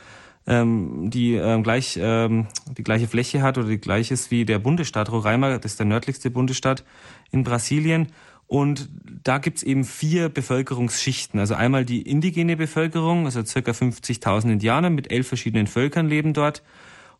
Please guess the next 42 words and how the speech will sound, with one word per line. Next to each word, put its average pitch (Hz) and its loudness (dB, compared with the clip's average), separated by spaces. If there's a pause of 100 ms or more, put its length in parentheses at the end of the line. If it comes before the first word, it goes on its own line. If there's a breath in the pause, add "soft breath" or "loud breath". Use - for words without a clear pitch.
(100)
Und 135 2
die - -6
Flussufergemeinden, 151 0
die 127 0
hatten 123 -2
wir 110 2
jetzt 101 -4
schon 113 0
öfters 160 0
mal. 170 2 (320 loud breath)
Dann 131 2
gibt's 160 -4
die 139 0
Migranten, 127 0
Diamantensucher, 135 0
Goldsucher, 139 0 (760 loud breath)
ähm, 127 2
die 139 -2
hier 135 0
ihr 127 2
Glück 156 -2
versuchen 156 0 (480 loud breath)
und 127 2
viel 127 0
Leid 120 2
mitgebracht 135 -2
haben. 127 2 (380 loud breath)
Und 185 0
dann 139 0
gibt 131 -4
es 143 -6
auch 127 2
noch 131 2
die 123 0
Facenderos, 117 0
die 131 0
können 120 0
mit 120 -2
dazu 120 0
zu 160 -2
dieser 151 0
Gruppe 143 0